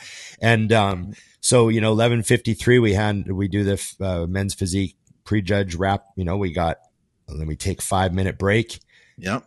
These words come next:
Speaker 1: Everyone, and then at twelve noon, bam, pros
Speaker 2: Good
Speaker 1: walked on
Speaker 2: timing,
Speaker 1: stage.
Speaker 2: man.
Speaker 1: And then we did the same thing at the night show. We handed out the f-, men's physique overall at five fifty-four or something like that.
Speaker 2: <laughs>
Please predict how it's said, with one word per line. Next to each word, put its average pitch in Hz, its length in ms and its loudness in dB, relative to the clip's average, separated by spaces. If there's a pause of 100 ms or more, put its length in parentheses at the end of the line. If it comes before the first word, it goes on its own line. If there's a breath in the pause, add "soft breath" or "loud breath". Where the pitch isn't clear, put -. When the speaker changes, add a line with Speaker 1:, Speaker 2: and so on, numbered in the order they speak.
Speaker 1:
Everyone, 90 340 0
and 90 220 -2
then 92 160 0
at 78 240 -6
twelve 101 540 0
noon, 87 520 -2 (580)
bam, 80 380 -4
pros 95 300 2
Speaker 2:
Good - 80 8
Speaker 1:
walked 92 160 2
on 123 80 2
Speaker 2:
timing, 92 160 2
Speaker 1:
stage. 92 480 0 (340 loud breath)
Speaker 2:
man. - 140 -20
Speaker 1:
And 101 140 4
then 110 100 6
we 110 100 6
did 104 160 4
the 92 100 0
same 120 360 6
thing 117 240 4
at 107 100 -2
the 101 80 0
night 95 240 2
show. 78 400 0 (180 soft breath)
We 87 140 4
handed 101 320 6
out 104 200 6
the 90 100 2
f-, - 180 -6
men's 107 260 0
physique 101 380 2
overall 95 800 4
at 80 240 -4
five 117 600 4
fifty-four 107 1080 0 (400 soft breath)
or 110 80 4
something 117 400 2
like 113 240 2
that. 120 340 6
Speaker 2:
<laughs> 151 360 2